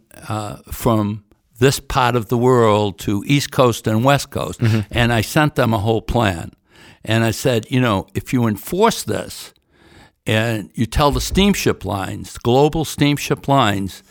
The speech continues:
Speaker 1: this is the maximum you're gonna charge, you, you will not get a pier pass for next year. And, and if you charge more than this, we're gonna pay the people the money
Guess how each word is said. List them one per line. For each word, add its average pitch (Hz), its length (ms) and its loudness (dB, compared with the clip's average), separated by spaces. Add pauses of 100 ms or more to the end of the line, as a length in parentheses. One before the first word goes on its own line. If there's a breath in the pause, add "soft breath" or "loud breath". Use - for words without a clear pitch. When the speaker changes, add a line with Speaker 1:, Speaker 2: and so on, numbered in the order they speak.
Speaker 1:
this 151 180 -2
is - 40 -14
the 123 100 -2
maximum 123 560 -2
you're 123 140 0
gonna 117 240 -2
charge, 104 460 -2
you, 110 220 -6 (300 loud breath)
you 170 80 -4
will 156 160 2
not 135 280 2
get 123 120 0
a 104 60 -4
pier 139 240 -2
pass 95 380 -6
for 117 100 -6
next 113 400 -4
year. 95 280 -2 (840 loud breath)
And, 147 640 2 (420 soft breath)
and 143 220 2
if - 160 -6
you 139 80 0
charge 135 360 0
more 175 280 4
than 120 180 2
this, 98 400 -8 (300)
we're 147 140 4
gonna 139 260 2
pay 139 720 -2
the 110 160 -4
people 135 360 -4
the 101 120 -6
money 101 480 0